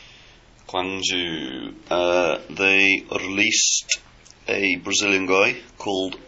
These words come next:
Romarinho. He went to a club in Serie C, so the third, third division in Brazil, I guess,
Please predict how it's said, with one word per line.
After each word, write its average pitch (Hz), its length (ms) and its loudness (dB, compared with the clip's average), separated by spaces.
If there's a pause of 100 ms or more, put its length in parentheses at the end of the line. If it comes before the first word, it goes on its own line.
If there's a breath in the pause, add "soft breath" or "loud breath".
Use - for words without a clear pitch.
(280)
Romarinho. 101 760 0 (1400 loud breath)
He 107 320 0
went 101 340 0 (120)
to 95 440 -2
a 90 200 2
club 95 420 -4
in 87 360 -6
Serie 98 340 0
C, 104 400 2 (1900)
so 92 200 -6
the 87 80 -12
third, 95 320 0
third - 420 -6
division 92 280 -2
in 87 80 -10
Brazil, 92 280 -2
I 90 60 -2
guess, 104 160 -2